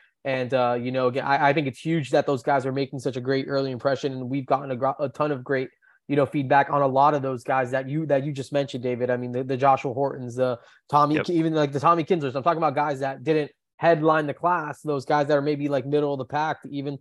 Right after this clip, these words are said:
Speaker 1: some of the, you know, on the bo-, like, these guys are impressing. There's a bunch of dudes in the, in this twenty twenty-three group,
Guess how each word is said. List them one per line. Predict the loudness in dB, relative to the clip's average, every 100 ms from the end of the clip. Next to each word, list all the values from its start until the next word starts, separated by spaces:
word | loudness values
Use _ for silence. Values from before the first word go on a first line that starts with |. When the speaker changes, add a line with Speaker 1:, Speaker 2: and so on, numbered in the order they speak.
| _ _ _
Speaker 1:
some | 2 4
of | 6
the, | 4 2 -4
you | -2
know, | 0 0
on |
the | 0
bo-, | 2 2 0
like, | -4
these | -2 0
guys | 4 4
are | 4
impressing. | 0 2 0 0 -6
There's | -6
a |
bunch | -2 -2 -2
of |
dudes | -2 -2 -2
in | -6
the, | -6 -4
in | -4
this | -4 -4
twenty | -6 -8 -6
twenty-three | -6 -6 -6 -6
group, | -2 -2 -4